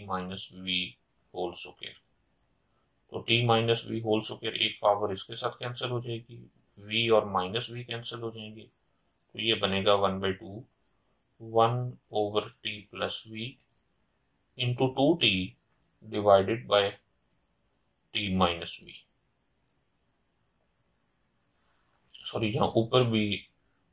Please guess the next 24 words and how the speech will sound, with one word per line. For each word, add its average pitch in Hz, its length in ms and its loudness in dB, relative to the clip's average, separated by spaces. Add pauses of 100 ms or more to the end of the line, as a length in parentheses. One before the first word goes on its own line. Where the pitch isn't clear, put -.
(340)
t 117 220 2
minus 110 380 4
v 110 220 0
square 117 400 2
तो 120 100 2
हम 113 160 2
सॉल्व 110 300 2
कर 123 180 8
आए 95 140 8
थे, 98 180 -8 (2250)
तो - 360 -8 (200)
यहाँ 107 360 2 (120)
just 104 240 0 (100)
पावर 95 360 2
वन 92 200 2 (120)
है, - 120 -20 (2750)
क्योंकि 117 240 6
एक 120 160 4
पावर 117 180 12
तो 131 140 4
कैंसिल 127 340 4
हो 101 160 4
चुकी - 240 -16
थी। - 160 -20